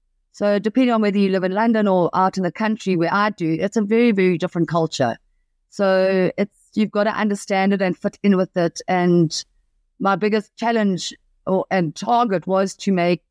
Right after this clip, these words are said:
English friends, people who were born and bred <laughs> in the U K, and not just hang around with South Africans, um, and try and understand how the culture works here. So there, there have been challenges, and there have been days where I've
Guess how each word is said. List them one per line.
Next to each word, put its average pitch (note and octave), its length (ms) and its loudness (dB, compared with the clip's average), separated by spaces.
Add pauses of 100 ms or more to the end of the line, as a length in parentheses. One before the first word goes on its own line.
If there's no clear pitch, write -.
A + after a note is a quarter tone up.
(240)
English F#3+ 320 2
friends, D3+ 360 0
people F#3+ 260 -2
who F3+ 100 4
were E3+ 100 2
born F3+ 260 0
and E3 140 0
bred D#3+ 280 0
<laughs> - 60 -8
in D#3 160 0
the G3+ 100 0
U F3 220 0
K, F3+ 220 -2
and D#3+ 100 0
not F3+ 200 -2
just F#3+ 160 -2
hang E3+ 160 2
around E3 260 2
with D#3 100 -4
South E3 140 0
Africans, G#3 460 -4 (260)
um, E3+ 500 2
and F3 180 -2
try G3+ 160 -2
and F#3 100 -2
understand F#3+ 520 -2
how E3+ 160 0
the E3 80 -2
culture F3 380 -2
works E3 360 0
here. B2 340 -4 (260)
So F3 460 0
there, F#3+ 220 0
there A#3+ 140 0
have D4+ 180 -2
been C#4+ 160 2
challenges, G3+ 560 0
and A3 100 2
there G#3 80 2
have G#3 160 0
been G#3+ 160 0
days F#3+ 380 0
where F3 160 0
I've E3 280 -4